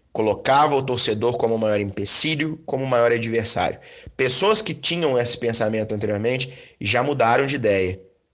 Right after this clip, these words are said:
Mas muitos ainda acham que é tudo, contra tudo e contra todos, que eles fazem um grande trabalho e que eles são agredidos, que eles são atacados.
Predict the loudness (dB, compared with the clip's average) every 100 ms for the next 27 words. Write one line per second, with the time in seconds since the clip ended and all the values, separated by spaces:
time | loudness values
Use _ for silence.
0 | _ _ -4 -2 0 -2 -2 -2 0 0
1 | 2 2 2 0 -2 -4 -4 -8 -12 -2
2 | 0 2 -2 -2 -6 -2 -2 -2 -4 -6
3 | -4 -6 -8 -18 -8 -4 -2 0 0 0
4 | 0 2 2 2 2 4 2 2 -2 -10
5 | -10 -8 -4 -4 -4 -4 -2 0 2 2
6 | 0 -2 -2 0 -2 -2 -2 0 0 -2
7 | -4 -2 0 -2 -8